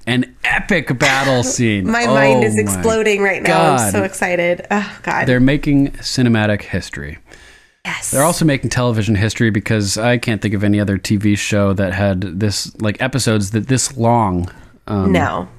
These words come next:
Speaker 1: like, up to two hours apiece. I'm hoping, we don't, we don't know yet. We know they're all gonna be longer than an hour, but hoping for the two hours for each episode.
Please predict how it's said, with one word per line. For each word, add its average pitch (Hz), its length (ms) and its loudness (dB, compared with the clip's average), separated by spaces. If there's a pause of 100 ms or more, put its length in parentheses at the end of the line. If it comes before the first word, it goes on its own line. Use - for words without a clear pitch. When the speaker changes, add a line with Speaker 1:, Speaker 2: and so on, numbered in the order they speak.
Speaker 1:
like, 104 240 -2
up 120 140 -4
to 110 80 -4
two 127 180 -2
hours 113 220 0
apiece. 117 340 -4
I'm 110 140 -4
hoping, 147 500 0
we 139 160 2
don't, 139 160 2
we 139 80 2
don't 156 160 4
know 156 140 4
yet. 117 200 2
We 135 80 4
know 151 140 4
they're 139 140 4
all 131 100 2
gonna 135 140 2
be 131 80 2
longer 127 280 2
than 123 140 2
an 120 80 2
hour, 110 320 0
but 92 320 -2 (680)
hoping 139 240 -2
for 131 120 -2
the 123 200 2
two 135 260 2
hours 104 380 0
for 110 120 -6
each 98 140 -2
episode. 90 540 -4